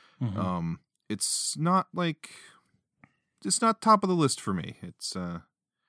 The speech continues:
Speaker 2: it's a fun movie, but, um, I don't know. I, I feel like I view it slightly lower on the list of, of that stuff than everybody else, maybe, or maybe I'm just nuts.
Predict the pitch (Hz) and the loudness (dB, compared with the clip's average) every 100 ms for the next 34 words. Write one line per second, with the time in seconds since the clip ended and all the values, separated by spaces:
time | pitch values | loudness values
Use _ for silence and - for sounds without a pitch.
0 | _ _ _ _ _ _ 117 117 123 - | _ _ _ _ _ _ -4 -4 -2 2
1 | 143 143 139 127 127 123 131 131 127 107 | 2 4 2 2 2 2 2 0 -4 -6
2 | 95 98 - 107 98 95 90 87 _ _ | -4 -6 -4 -2 0 -2 -4 -8 _ _
3 | _ _ _ _ _ _ _ _ - 135 | _ _ _ _ _ _ _ _ -2 2
4 | 160 104 92 147 - - 110 - 143 143 | 4 4 2 -2 -4 -4 -4 0 2 4
5 | 135 127 - 117 107 113 110 107 - - | 4 2 2 2 2 0 0 -2 -4 0
6 | 104 - 104 98 92 92 90 85 78 73 | 0 0 0 0 0 -2 -2 -2 -4 -6
7 | _ _ _ - 85 80 82 82 80 80 | _ _ _ -10 -6 -4 -6 -6 -6 -6
8 | - 80 76 80 - - 76 82 - - | -8 -8 -10 -12 -14 -14 -8 -8 -6 -6
9 | - 80 - - 87 85 71 90 82 85 | -6 -6 -8 -10 -8 -6 -6 -8 -8 -6
10 | 82 82 - 85 76 71 98 113 110 92 | -6 -6 -6 -8 -8 -8 -4 -2 -2 -2
11 | 85 82 - 85 69 - - | -6 -8 -10 -10 -8 -8 -8